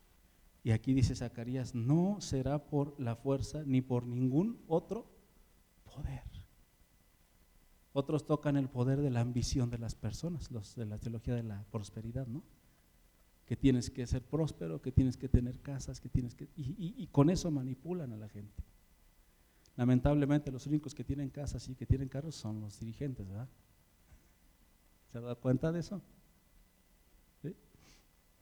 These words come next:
Y todo eso mueve mucho a la gente, ¿sí? Hermano, por medio del Espíritu Santo. Amén. Esta es una gran tentación para los que servimos al Señor,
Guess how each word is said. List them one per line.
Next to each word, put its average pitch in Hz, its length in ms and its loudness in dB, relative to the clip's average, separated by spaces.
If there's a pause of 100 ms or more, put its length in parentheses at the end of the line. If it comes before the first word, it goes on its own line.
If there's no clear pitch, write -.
(760)
Y 131 60 0
todo 135 240 8
eso 139 180 6
mueve 131 300 8
mucho 135 260 4
a 135 40 -4
la 117 100 -6
gente, 135 340 -4 (460)
¿sí? 170 100 -12 (720)
Hermano, 151 460 4 (720)
por 135 160 8
medio 135 280 8
del 123 180 2
Espíritu 160 600 2 (960)
Santo. - 580 -8 (340)
Amén. 165 260 8 (1600)
Esta - 180 6
es 190 140 4
una 202 160 6
gran 180 260 4
tentación 180 800 6 (240)
para 143 160 0
los 131 160 -8
que - 100 -6
servimos 143 440 0
al 143 80 -2
Señor, 120 300 0